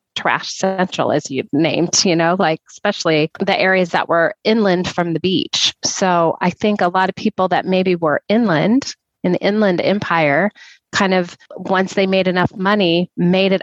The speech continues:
out, kind of pushed out to the coastal area. And I think that's kind of, you're, you're just naming a little bit of the culture that is around us. I mean, when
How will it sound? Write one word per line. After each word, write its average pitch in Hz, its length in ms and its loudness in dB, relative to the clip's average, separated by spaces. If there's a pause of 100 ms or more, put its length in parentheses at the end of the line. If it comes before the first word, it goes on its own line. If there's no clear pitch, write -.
out, 180 400 2 (120)
kind 180 200 0
of - 120 -6
pushed - 340 -4
out 180 280 0
to - 200 -2
the 156 380 2
coastal 202 480 -2
area. 143 540 0 (140)
And 185 180 2
I 160 100 0
think 185 280 -4
that's 202 240 -4
kind 185 280 2
of, 180 140 2
you're, 175 300 2
you're 170 200 0 (160)
just - 240 0
naming 170 600 2 (120)
a 180 100 0
little 175 260 0
bit 160 280 2
of 160 180 0
the 147 280 2 (120)
culture 147 560 -2
that 143 280 -2 (120)
is 151 500 0
around 156 400 0
us. - 240 0
I - 80 -2
mean, 170 200 0
when 170 200 0